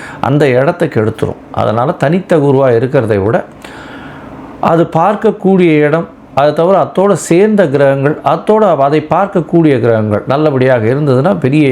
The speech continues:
ஏற்றம் கிடைக்கக்கூடிய காலகட்டம். சரி, இப்போ வக்கர குருவா இருக்கே, இப்போ எப்படி இருக்கும் அப்படின்னா, வக்கர குருவா இருக்கும்பொழுது என்னென்ன சுப பலன்கள் கொடுக்கணுமோ அந்த சுப பலன்களை கொடுக்காமல் நிறுத்துவார். இதன் மூலியமாக சுபங்கள் வரக்கூடியது அப்படின்னு பார்க்கக்கூடிய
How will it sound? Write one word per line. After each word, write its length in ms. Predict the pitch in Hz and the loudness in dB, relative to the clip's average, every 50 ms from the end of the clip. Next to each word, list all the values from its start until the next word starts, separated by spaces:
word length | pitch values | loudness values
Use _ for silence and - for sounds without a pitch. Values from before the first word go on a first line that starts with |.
| 120 120 | 2 0
ஏற்றம் 280 | 120 117 - 117 104 | 0 0 -2 -2 0
கிடைக்கக்கூடிய 600 | 104 104 107 101 - 101 - - 92 92 101 131 | 0 -2 -2 -2 -2 -6 -4 -2 -2 0 0 0
காலகட்டம். 520 | 139 127 92 95 - 78 82 - - - - - - - - - - - - - - - - - - - - - - - | 0 0 -2 -2 -2 -6 -6 -10 -12 -14 -16 -18 -18 -18 -18 -16 -16 -16 -16 -16 -16 -16 -16 -16 -18 -18 -20 -10 -2 0
சரி, 180 | 202 196 190 | 2 4 4
இப்போ 200 | 175 160 156 156 135 | 2 2 2 0 0
வக்கர 300 | 139 156 - - 247 240 | 0 -2 0 0 0 2
குருவா 340 | 208 180 180 170 160 151 143 131 | 4 4 4 4 4 4 4 2
இருக்கே, 220 | 123 120 - 135 113 110 135 | 2 0 0 -2 0 0 -2
இப்போ 140 | 135 - 240 | -2 0 0
எப்படி 300 | 180 151 151 - 185 156 | 0 0 2 2 2 2
இருக்கும் 340 | 143 135 127 123 131 117 113 | 2 2 0 0 -2 -2 -2
அப்படின்னா, 400 | 120 120 131 120 117 156 180 156 | 0 0 0 0 0 0 0 0
வக்கர 340 | 135 139 - - 214 214 196 | 0 -2 0 0 0 0 2
குருவா 400 | 165 170 156 147 147 151 143 135 | 2 2 2 4 4 2 2 2
இருக்கும்பொழுது 800 | 120 127 143 170 - 175 156 135 123 120 120 113 107 113 104 | 2 2 0 0 0 0 0 0 0 2 2 2 2 2 2
என்னென்ன 500 | 107 139 175 185 196 196 190 190 202 208 202 - - | 2 2 2 2 2 2 2 2 2 0 0 -2 -2
சுப 240 | 151 143 151 185 185 180 | 0 2 2 0 0 0
பலன்கள் 440 | 151 143 156 165 170 160 151 135 117 131 | 0 0 0 0 0 0 0 -2 0 0
கொடுக்கணுமோ 540 | 143 139 123 127 127 139 151 156 156 156 - | -2 -2 0 0 -2 -2 0 0 -2 -2 -2
அந்த 320 | - 151 160 180 170 151 131 - | -2 -2 -2 0 0 -2 -2 0
சுப 160 | - 175 202 | 0 0 0
பலன்களை 520 | 190 175 160 143 139 135 127 139 151 156 156 | 2 0 0 0 0 0 0 0 0 0 0
கொடுக்காமல் 640 | - 202 220 233 214 214 190 175 156 143 143 139 113 | -2 0 0 0 0 0 0 0 2 0 0 0 0
நிறுத்துவார். 460 | 101 92 90 - - - - - - - | 0 -2 -2 -4 -4 -4 -4 -4 -4 -4
இதன் 240 | - 123 139 156 156 160 | -2 -2 0 0 2 2
மூலியமாக 540 | 185 196 208 196 180 160 156 147 156 185 190 185 - | 2 4 4 2 2 2 2 2 2 0 -2 -2 -2
சுபங்கள் 400 | 160 156 170 175 180 175 160 143 127 | 0 0 0 2 2 2 2 2 2
வரக்கூடியது 880 | 139 143 156 - - - 160 160 175 170 170 170 165 151 165 175 151 - - - - - - - - - | 0 0 -2 -4 -2 0 2 4 4 4 4 4 4 4 2 2 2 0 -4 -10 -16 -18 -18 -8 -6 -4
அப்படின்னு 300 | 131 135 170 180 185 175 147 - | -2 0 0 0 0 0 0 0
பார்க்கக்கூடிய 540 | 151 160 156 170 156 - - 143 135 135 131 | -2 0 0 -2 -4 -2 0 0 2 2 2